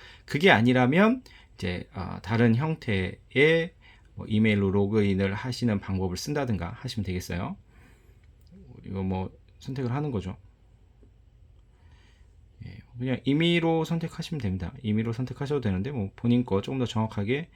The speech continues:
하시려면, 예, 하셔도 되고요. 뭐 대충 이렇게 해보도록 하겠습니다.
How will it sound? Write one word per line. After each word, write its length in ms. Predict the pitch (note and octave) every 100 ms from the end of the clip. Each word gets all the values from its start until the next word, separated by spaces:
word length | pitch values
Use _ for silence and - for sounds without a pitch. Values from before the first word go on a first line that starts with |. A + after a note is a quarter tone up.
| - - -
하시려면, 720 | - B2+ C3 A2+ E2+ F2+ D#3 F#3 _ - _ - - - _ -
예, 60 | -
하셔도 360 | - A#2 A#2 G#2
되고요. 520 | E2+ D#2+ D#2+ F2+ D3+ - - - - - _ _ - _ - - _ - - _ - - - _ _ - -
뭐 180 | A2 G2+
대충 300 | - G2+ G2
이렇게 260 | F#2+ F#2+ G#2
해보도록 420 | G#2+ C3+ A#2+ G#2+
하겠습니다. 540 | A#2+ A#2+ G2+ - D#3